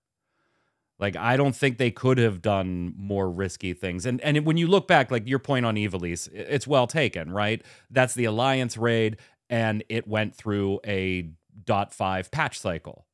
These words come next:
right? So why couldn't this? Well, 'cause the Alliance raid was already telling its own story.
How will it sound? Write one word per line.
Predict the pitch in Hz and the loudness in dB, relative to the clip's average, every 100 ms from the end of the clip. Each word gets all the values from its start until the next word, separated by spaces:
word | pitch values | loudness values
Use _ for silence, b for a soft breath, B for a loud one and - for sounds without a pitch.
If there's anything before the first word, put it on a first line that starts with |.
| _ | _
right? | 85 85 110 | -8 -4 -4
So | - 104 | -4 -2
why | 95 117 123 | 2 2 2
couldn't | - 127 101 95 87 | 0 -4 -4 -6 -4
this? | 107 78 - - - b b b _ - | -4 -4 -8 -10 -12 b b b _ -6
Well, | 117 110 107 110 107 | -2 0 2 4 2
'cause | 107 110 | 0 -4
the | 95 | -2
Alliance | 104 107 120 117 107 | 0 2 2 2 0
raid | 101 101 95 | -2 0 0
was | 98 | 0
already | 107 104 101 110 110 | 2 2 2 0 0
telling | - 107 98 95 | -2 -2 0 -2
its | 101 | 0
own | 127 147 123 | 2 4 2
story. | - 107 78 55 50 | 0 -2 -2 -8 -14